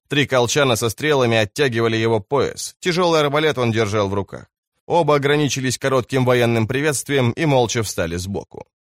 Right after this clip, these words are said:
Черный капитан смерил их оценивающим взглядом, словно пытаясь найти хоть какие-то слабости.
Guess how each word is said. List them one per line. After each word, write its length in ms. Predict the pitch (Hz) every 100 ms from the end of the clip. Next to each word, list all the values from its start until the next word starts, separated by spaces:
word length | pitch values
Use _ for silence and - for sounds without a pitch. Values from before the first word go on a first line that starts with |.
| _ _
Черный 400 | - 110 92 95
капитан 480 | 104 110 107 147 123
смерил 480 | - 139 135 131 120
их 100 | 110
оценивающим 800 | 107 135 123 107 104 - 104 95
взглядом, 560 | 98 127 127 95 87
словно 380 | - 127 104 107
пытаясь 460 | 110 120 113 95 110
найти 340 | 101 95 135
хоть 180 | 107 92
какие-то 460 | - 104 98 90 87
слабости. 680 | - 85 - - - -